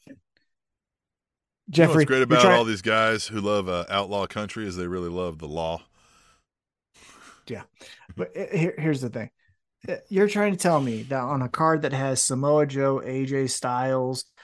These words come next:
Speaker 2: uh, L A X, the Dudleys, which is Team three D, uh, I, I bought the ticket for Jeff Jarrett versus Christian Cage?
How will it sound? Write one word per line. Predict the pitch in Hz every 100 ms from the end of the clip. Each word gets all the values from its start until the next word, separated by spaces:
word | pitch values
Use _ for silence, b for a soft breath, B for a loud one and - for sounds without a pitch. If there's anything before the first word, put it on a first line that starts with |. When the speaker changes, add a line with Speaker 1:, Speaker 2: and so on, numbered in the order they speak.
| b b _
Speaker 2:
uh, | 139 123 -
L | 143 135
A | 143
X, | 135 131 - -
the | 143
Dudleys, | 123 - 135 135 135 135 131 117
which | 110
is | 107
Team | - 135 123
three | 120 120
D, | 120 120 123 b b b -
uh, | 104 -
I, | 127 143 151
I | 131
bought | 147 143 135
the | 127
ticket | - 147 139
for | - 113
Jeff | 98 - 156 156 -
Jarrett | 123 156 156 185 156
versus | 156 147 143 127
Christian | - 175 165 - 170 139
Cage? | 165 175 220 214 -